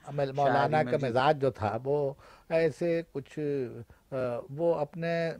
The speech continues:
Speaker 1: ملنے والوں میں مولانا، مولانا کی طبیعت میں بڑا رکھ رکھاؤ آ گیا تھا۔
Speaker 2: ہوں۔
Speaker 1: اور وہ مجھے یاد ہے کہ ایک بار آغا صاحب کے ساتھ ہم لوگ ٹہلتے ہوئے نکلے سرکولر روڈ پہ،
Speaker 2: جی۔
Speaker 1: اور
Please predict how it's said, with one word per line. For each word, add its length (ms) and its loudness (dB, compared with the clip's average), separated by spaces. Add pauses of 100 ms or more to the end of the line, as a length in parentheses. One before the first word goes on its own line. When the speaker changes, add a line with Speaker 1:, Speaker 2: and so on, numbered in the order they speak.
(640)
Speaker 1:
ملنے 380 0
والوں 380 4
میں 200 0
مولانا، 540 0 (100)
مولانا 400 2
کی 100 -6
طبیعت 280 -2
میں 80 -4
بڑا 200 2
رکھ 220 2
رکھاؤ 340 8
آ 140 6
گیا 260 0
تھا۔ 240 -14
Speaker 2:
ہوں۔ 80 -18 (400)
Speaker 1:
اور 580 0 (460)
وہ 420 4 (480)
مجھے 300 2
یاد 200 4
ہے 160 0
کہ 80 -4
ایک 120 -4
بار 260 0 (580)
آغا 300 2
صاحب 320 -2
کے 80 -4
ساتھ 280 -4
ہم 100 -4
لوگ 220 0
ٹہلتے 420 2
ہوئے 300 2 (840)
نکلے 400 -4 (640)
سرکولر 400 0
روڈ 320 2
پہ، 180 -4 (220)
Speaker 2:
جی۔ 220 -8 (120)
Speaker 1:
اور 680 0